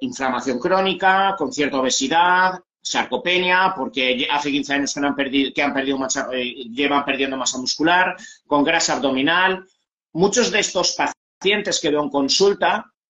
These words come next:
son brillantes por su carrera profesional, están totalmente instalados, eh, a efectos sociales, a efectos profesionales, a efectos económicos,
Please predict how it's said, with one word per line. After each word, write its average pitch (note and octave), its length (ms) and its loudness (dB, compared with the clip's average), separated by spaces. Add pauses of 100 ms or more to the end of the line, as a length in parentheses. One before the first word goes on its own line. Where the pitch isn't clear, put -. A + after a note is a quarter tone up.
(140)
son F#3 260 2
brillantes C#3 1040 0
por D3+ 160 2
su - 160 2
carrera C#3+ 340 2
profesional, C#3 800 -2
están D#3 340 -4
totalmente E3+ 600 0
instalados, C#3+ 920 0 (240)
eh, C#3 400 0
a A2+ 60 -2
efectos D#3 340 -2
sociales, E3+ 600 0
a C3+ 40 0
efectos D3+ 280 -4
profesionales, C#3+ 720 -2
a C3 60 -2
efectos C#3+ 320 -4
económicos, F3 840 2